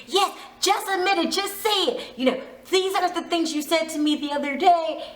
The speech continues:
And all of her jealousy came spewing out. I was surprised. I,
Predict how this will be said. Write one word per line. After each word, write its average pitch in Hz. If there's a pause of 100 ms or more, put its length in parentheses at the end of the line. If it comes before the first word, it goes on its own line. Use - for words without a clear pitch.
(260)
And 151
all 160
of 175
her 175
jealousy 156
came 113
spewing 147
out. 107 (1400)
I 277
was 440
surprised. 220
I, -